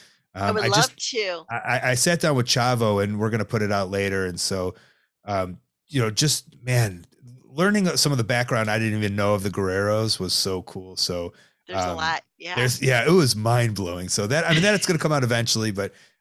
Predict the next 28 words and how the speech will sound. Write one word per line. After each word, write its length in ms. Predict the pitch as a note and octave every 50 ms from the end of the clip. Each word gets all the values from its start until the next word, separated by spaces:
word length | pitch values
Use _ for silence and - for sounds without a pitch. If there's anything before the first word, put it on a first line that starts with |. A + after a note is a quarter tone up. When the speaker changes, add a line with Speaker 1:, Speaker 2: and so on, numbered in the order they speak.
| _ -
Speaker 1:
uh, 240 | G2 G2 G2 G2+ G2 - -
I 80 | A#2
think 140 | A#2+ - C#3
it'll 120 | C#3 A#2 G#2+
make 140 | A2 G#2
a 60 | A2+ G#2
nice 240 | A2 G#2+ G2+ -
one 200 | G2+ G2 G#2 G2+
too 300 | F2+ - - - G2 F#2+
with 140 | F#2 F#2+ F#2+
Chavo 360 | - - G#2 F#2+ F#2+ F#2 F#2+
and 120 | F#2+ F#2+ F2+
Vicky. 460 | F2+ F#2 F2+ - - F#2 F2+ F2+ F2
And, 220 | F2 F2 F2 E2+
um, 320 | E2+ E2+ E2+ E2+ E2 E2 E2 - - - _ _ _ _ _ _ _ _ -
Speaker 2:
I 100 | - A3+
Speaker 1:
and, 80 | A3 A3
Speaker 2:
would 120 | A3+ A3
Speaker 1:
uh, 60 | G3+ G3
Speaker 2:
love 140 | G3 F#3+ -
Speaker 1:
and, 100 | - -
Speaker 2:
to. 320 | - - F3+ E3+ E3 D#3+ - - -
Anything 180 | G#3+ A3+ - C3
Speaker 1:
yeah. 220 | C3 A#2 G#2+ -
Speaker 2:
for 80 | - A3+
you, 140 | G#2 G2 -
my 120 | - F3+ F3 -
friend. 200 | - A3 A3 F3+